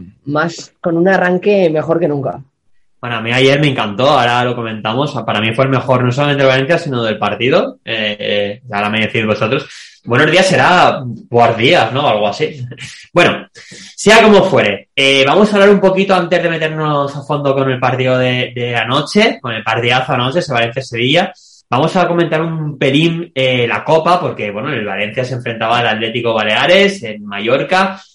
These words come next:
Speaker 2: Y Carlos, cuéntanos, porque creo que tú lo viviste, bueno, desde dentro, viajaste a,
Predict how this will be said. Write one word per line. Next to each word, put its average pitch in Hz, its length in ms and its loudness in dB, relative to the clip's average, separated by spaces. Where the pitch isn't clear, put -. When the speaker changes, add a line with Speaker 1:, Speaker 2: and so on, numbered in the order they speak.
Speaker 2:
Y 117 140 -4
Carlos, 143 760 2
cuéntanos, 143 440 -2
porque 113 260 -6
creo 117 180 -2
que 131 100 0
tú 139 420 2
lo 117 100 0
viviste, 127 680 0
bueno, 135 260 -2
desde 107 320 -2
dentro, 170 500 2
viajaste 123 600 -2
a, 113 360 0